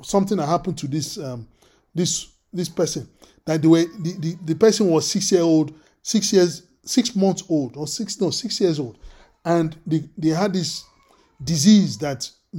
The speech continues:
didn't allow them to walk. This disease that didn't allow her to walk. So she wasn't walking from six years old till, till I,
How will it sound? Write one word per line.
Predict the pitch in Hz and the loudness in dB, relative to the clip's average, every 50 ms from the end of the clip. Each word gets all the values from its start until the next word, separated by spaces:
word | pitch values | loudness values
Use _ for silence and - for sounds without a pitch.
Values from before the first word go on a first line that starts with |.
| 156 160 160 | -10 -10 -8
didn't | 147 180 185 170 156 - - - | -8 -8 -8 -8 -10 -12 -10 -8
allow | 143 143 147 160 | -4 -2 -2 -2
them | 151 143 156 139 | -2 -2 -4 -6
to | 135 139 | -6 -8
walk. | 123 117 110 - _ - - _ _ _ _ _ _ _ _ _ _ _ _ _ _ _ _ _ _ _ - - - _ _ _ _ _ _ _ _ _ _ _ _ | -10 -10 -12 -14 _ -20 -20 _ _ _ _ _ _ _ _ _ _ _ _ _ _ _ _ _ _ _ -20 -20 -20 _ _ _ _ _ _ _ _ _ _ _ _
This | 156 214 240 - | 4 4 4 4
disease | 147 165 143 214 220 170 | 2 2 4 4 4 4
that | 156 160 143 127 | 4 0 0 2
didn't | 180 208 208 - | 0 0 0 0
allow | 143 151 156 165 | -2 -2 -2 -2
her | 160 165 160 160 | -2 -2 -4 -4
to | 143 | -6
walk. | 127 127 120 - _ _ _ _ _ _ _ _ _ _ _ _ _ _ _ _ _ _ _ _ _ _ _ _ _ _ _ | -8 -8 -10 -12 _ _ _ _ _ _ _ _ _ _ _ _ _ _ _ _ _ _ _ _ _ _ _ _ _ _ _
So | - 190 185 | 2 2 2
she | 151 143 180 | 2 2 0
wasn't | 170 202 220 208 180 214 202 180 | 2 4 4 4 4 4 2 2
walking | 170 165 160 - - _ _ _ _ _ _ _ _ _ _ _ _ _ _ _ _ _ _ _ _ _ _ _ _ | 2 0 -4 -10 -16 _ _ _ _ _ _ _ _ _ _ _ _ _ _ _ _ _ _ _ _ _ _ _ _
from | - 185 180 180 | -2 0 0 0
six | - - - 240 233 233 - 190 | 0 0 0 0 0 0 0 0
years | 190 185 175 160 | 2 2 2 0
old | 175 165 - _ - - - - _ _ _ _ _ _ _ _ _ _ _ _ _ _ _ _ _ _ _ _ _ _ - | -6 -12 -12 _ -12 -12 -12 -16 _ _ _ _ _ _ _ _ _ _ _ _ _ _ _ _ _ _ _ _ _ _ -8
till, | - - 190 180 175 170 165 165 160 160 - _ _ _ _ _ _ _ _ _ _ | -4 0 2 4 6 6 6 6 4 2 -4 _ _ _ _ _ _ _ _ _ _
till | - - 180 180 175 | -6 0 2 2 2
I, | 160 165 | 2 0